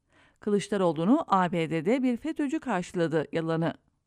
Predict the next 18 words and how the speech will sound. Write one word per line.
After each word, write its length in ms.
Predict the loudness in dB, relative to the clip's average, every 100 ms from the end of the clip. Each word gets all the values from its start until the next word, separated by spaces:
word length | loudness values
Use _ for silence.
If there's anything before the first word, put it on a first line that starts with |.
| _ _ _ _
Kadıköy'deki 640 | -2 -2 0 0 0 -2 -4
patlama 600 | -2 -2 0 2 2 2
doğal 300 | 2 0 0
gaz 220 | 0 0
arızasıydı 800 | 2 2 2 -2 -2 -2 2 0 0
yalanı. 480 | -2 0 2 0 -4 _ _ _ _ _
Ve 200 | -2 0
daha 320 | 0 0 -2 0
birçokları. 720 | -2 0 -4 -2 0 0 -2 _ _ _ _ _
Sadece 640 | _ -2 0 0 -2 -2 -4
son 340 | -2 2 2
birkaç 400 | 2 -2 -6 -6
günün 220 | 0 2
iktidar 460 | 2 0 -2 2 4
menşeli 500 | 2 2 -2 -4 -2
yalanlarından 800 | -2 0 0 0 0 2 2 2
bazıları 520 | 2 0 0 0 0
bunlar. 540 | 0 0 0 -2 -12